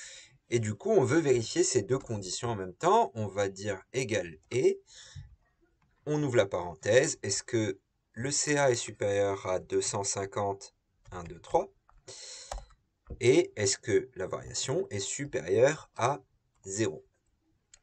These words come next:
Si l'une des deux conditions n'est pas vérifiée, ça va répondre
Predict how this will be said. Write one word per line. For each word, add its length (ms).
Si 260
l'une 280
des 100
deux 140
conditions 380
n'est 100
pas 120
vérifiée, 340
ça 160
va 100
répondre 560